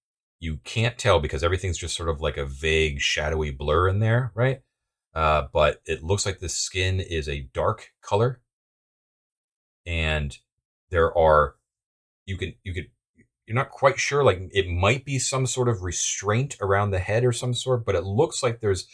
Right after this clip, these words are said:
two, like, horns coming out of the forehead.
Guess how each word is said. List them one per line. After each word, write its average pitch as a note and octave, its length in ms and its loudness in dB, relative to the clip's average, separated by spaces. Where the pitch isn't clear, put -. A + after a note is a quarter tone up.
two, A#2+ 480 2
like, F2+ 200 0
horns E2 800 2
coming F#2 320 -2
out F#2+ 240 0
of F2 80 -4
the E2 80 -6
forehead. E2 720 -6